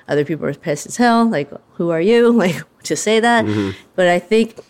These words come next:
Speaker 1: it opens up this conversation, and that's why Beyond Happiness is about, let's just have an honest dialogue within ourselves as people, as individuals. Like,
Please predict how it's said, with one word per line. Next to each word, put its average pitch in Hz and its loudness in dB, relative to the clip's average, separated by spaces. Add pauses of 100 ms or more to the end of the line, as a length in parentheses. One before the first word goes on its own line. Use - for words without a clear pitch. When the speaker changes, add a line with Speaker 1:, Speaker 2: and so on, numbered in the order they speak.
(220)
Speaker 1:
it 190 2
opens 190 0
up 170 -2
this 165 -6
conversation, 156 -4
and 147 -6
that's 156 -4
why 147 -2
Beyond 165 -2
Happiness 147 -8
is 139 -12
about, 147 -2 (460)
let's 220 0
just 226 -2
have 170 -2
an 147 -2
honest 139 -8
dialogue 135 -6 (340)
within 160 -2
ourselves 156 -6 (360)
as - -12
people, 180 -2
as - -2
individuals. 170 -4
Like, 85 -10